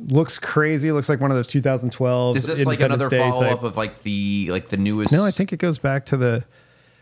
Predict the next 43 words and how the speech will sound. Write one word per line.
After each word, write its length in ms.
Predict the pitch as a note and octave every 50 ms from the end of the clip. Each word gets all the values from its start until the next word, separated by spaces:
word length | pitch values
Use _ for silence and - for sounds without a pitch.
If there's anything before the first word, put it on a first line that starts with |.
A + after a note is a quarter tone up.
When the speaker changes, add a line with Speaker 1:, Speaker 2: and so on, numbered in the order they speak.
| _
Speaker 1:
I 60 | - F#3
don't 100 | F#3 E3+
know 60 | D3
if 80 | A2+
it's 80 | A#2 A2
the 100 | B2 A2+
origin 320 | G#2+ A2 A2+ A2 G#2 A2+
story 260 | G#2+ - - B2 A2+ G2+
per 140 | - A2+
se, 280 | G#2 - - A2+ A2 A2
but, 280 | G2+ G#2 G#2 G#2 - - -
I 60 | C#3
mean, 120 | D3 D3+
the 60 | C#3 B2
preview 360 | - - D#3+ D3+ C#3 C3+ B2
just 220 | G#2+ A2+ A2 -
had, 400 | - A#2+ G#2+ G#2+ G#2 G#2+ G#2+ - - - - - _ _ _ _ _ _
um, 400 | - B2 A2 G#2 G#2 G2+ G2+ G#2 G#2+ - - - -
talking 240 | - C3 B2 A#2
about 140 | A#2 A2+ G#2
Japan 400 | G#2 G2+ - B2+ A2+ A2 A2 G#2+
post-World 340 | - - A2+ G#2+ - A#2 A2
War 120 | G#2 G#2 G2
Two, 340 | - - A#2 A2 G#2+ G#2 G#2
and 100 | G#2 G#2
then 300 | G#2 G#2 G2+ G#2 G#2 G#2
all 120 | - A2
of 60 | G#2 -
a 20 |
sudden 340 | - A2+ G2+ G2+ G#2 G2 G#2
you 140 | A#2+ A2+ G#2
see 180 | - - A2+
stuff 320 | G#2 - - A2 G#2 F#2+ -
breaking 420 | A2+ A2 G#2+ G2+ - G#2 G2 G2
and 200 | G2 F#2 G2 G2+ G2+ - - _ -
Godzilla's 480 | - A2+ G2+ G2 G2+ G2+ G2+ G#2 G#2+ -
there. 180 | - - -
So 300 | - - - A2+ G#2 G2 - - C#3
Speaker 2:
Okay. 200 | C3 - A#2 D#3 - -
Speaker 1:
radioactive 460 | - C3 B2+ B2 A#2 A2 G#2+ - -
monster 300 | G2+ G#2+ G#2 G#2+ - -
type 220 | G2 - G#2+ G2 -
thing. 260 | A2+ G#2 G2+ G2+ G#2